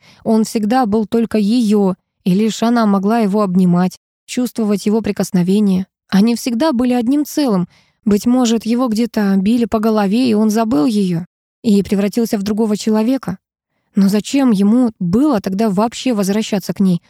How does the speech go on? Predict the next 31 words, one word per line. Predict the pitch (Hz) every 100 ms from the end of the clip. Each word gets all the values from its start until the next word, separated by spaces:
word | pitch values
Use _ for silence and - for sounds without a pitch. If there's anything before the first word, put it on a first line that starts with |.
| _
а | 214
потом | 208 208 233
ещё | 214 -
и | 214
придумать | 214 214 220 196
эту | 202
унизительную | 226 226 226 208 233 247
сцену | 240 - 214 190
с | 175
одалживанием | 190 196 190 185 190 190 196
у |
неё, | 196 190 185 - _ _ _ -
у | 277
девушки, | 214 269 294 254 -
которую | 190 180 226 226
он | 208
раньше | 226 269 233 220
и |
вовсе | 202 240 320 - 170 - _ -
разорил, | 202 233 214 269 269 226 185 _ -
оставив | 196 240 208 208
без | 202 247
крыши | 277 294 -
над | 214 196
головой? | 196 202 196 165 170 _ _ _ _ -
Три | 196 240 262
миллиона! | 196 226 254 254 233 190 170 - _ _ _ _ _ _ _ _
Что | - - 320
с | 247
ним | 254 220
случилось? | 254 277 - 214 175 -